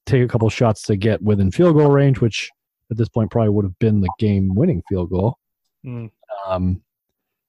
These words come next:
Speaker 1: they have to try Hail Mary, which they tried the Hail Mary, and that was probably the most, one of the most bizarre plays we've seen this season, because Vinny Testaverde gets strip sacked, Curtis Martin recovers it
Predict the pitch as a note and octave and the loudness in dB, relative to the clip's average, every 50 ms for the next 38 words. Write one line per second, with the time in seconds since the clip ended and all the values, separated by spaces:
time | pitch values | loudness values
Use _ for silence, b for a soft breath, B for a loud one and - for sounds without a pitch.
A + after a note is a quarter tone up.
0 | _ - B2 A#2+ A#2 B2+ - - D3 B2+ A2 G2 A#2+ A2+ A2 A2 A#2 A#2 A2+ A2 | _ -2 0 0 0 0 0 0 0 0 2 2 2 4 4 4 4 4 2 2
1 | G#2+ G#2 G2+ A2+ A2 G2+ - - - b b b b b b b b A#2+ A2+ - | 2 2 2 2 2 0 -2 -6 -10 b b b b b b b b -2 0 2
2 | - E3+ E3 D#3 D3+ D3 D#3 D#3 C#3+ C3+ C3+ C3+ C3+ C#3+ D3 C3 C3 B2+ C3 C3 | 2 2 4 4 4 4 4 4 4 4 4 4 4 2 2 4 4 4 4 4
3 | B2+ A2+ - - C#3+ C3 B2+ B2+ A2+ G#2+ G#2+ G#2+ G#2 G#2 G2 F#2+ - - _ _ | 2 0 0 0 0 2 2 2 4 4 4 4 4 4 2 2 0 -4 _ _
4 | _ _ _ _ _ _ _ _ _ C3 C3+ C3+ - - - - - - D3 C#3+ | _ _ _ _ _ _ _ _ _ 2 2 2 2 -2 -6 -12 -10 -2 0 2
5 | C#3+ D#3+ D#3 D3+ D3 C#3+ B2+ G#2 B2+ A#2 A#2 C3 B2+ B2 A#2+ G#2+ - - - A#2+ | 2 4 4 4 4 4 4 2 0 2 2 2 4 2 2 0 -2 -2 0 2
6 | A#2+ A#2+ A2 G#2 A2 G#2+ F#2+ - - - A#2+ A2 G#2+ G#2+ G#2+ G#2 F#2+ - - - | 2 2 2 2 0 0 0 -2 -2 0 2 2 4 4 2 2 0 -2 -8 -16
7 | - - - B2+ A#2 A2 F#2+ G2+ G2 F#2+ F#2 F#2 - - _ _ _ _ _ _ | -18 -6 -2 0 0 2 2 2 0 0 0 -2 -6 -12 _ _ _ _ _ _
8 | _ _ _ _ _ _ - A#2 - - B2 A#2+ A#2 A2+ A2+ A2+ A2 F2+ - A#2+ | _ _ _ _ _ _ -2 -2 0 0 2 2 4 4 2 2 0 0 0 0
9 | C#3+ C#3+ C3 - D3 C3 - - A#2 G#2 B2 B2+ B2+ A#2+ A#2 G#2 A2+ G#2 - - | 2 2 2 2 0 0 0 0 0 0 2 2 2 2 2 2 0 0 -2 -4
10 | - - - F#3+ F#3 - - - B2 A2+ G#2+ G#2 - - - - _ _ _ _ | -6 -4 -2 -2 -2 -2 -2 0 2 2 2 0 -2 -4 -12 -20 _ _ _ _
11 | _ _ _ _ _ - - E3 D#3+ C#3+ - D3 C#3 C#3+ C#3+ C#3+ B2+ A#2+ A#2 A#2 | _ _ _ _ _ -4 0 2 2 2 2 2 2 4 2 2 2 2 2 2
12 | - - - E3+ F3 D3+ C3+ A2 F#2 A2 A2+ A2 F#2+ - | 0 -2 -2 0 0 2 0 2 2 2 0 0 0 -4